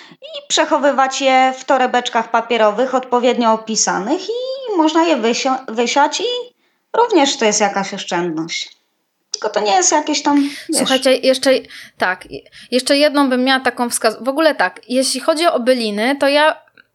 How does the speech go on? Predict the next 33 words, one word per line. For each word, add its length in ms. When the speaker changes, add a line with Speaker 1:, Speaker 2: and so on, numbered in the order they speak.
Speaker 2:
jeżeli 420
szukamy 400
jakiejś 280
oszczędności 640
przy 260
realizacji 680
ogrodu, 400
to 120
to 140
jest 120
właśnie 300
grupa 320
roślin, 320
na 100
których 240
Speaker 1:
Byliny 180
Speaker 2:
można 160
Speaker 1:
i 40
Speaker 2:
trochę 160
Speaker 1:
trawy, 180
Speaker 2:
zaoszczędzić. 320
Speaker 1:
zobacz, 220
Speaker 2:
Przede 200
Speaker 1:
Iza. 80
Speaker 2:
wszystkim 360
dlatego, 540
Speaker 1:
Trawy 220
Speaker 2:
tak, 120
Speaker 1:
ozdobne 460
na 100
przykład. 360
Speaker 2:
że 260
one, 360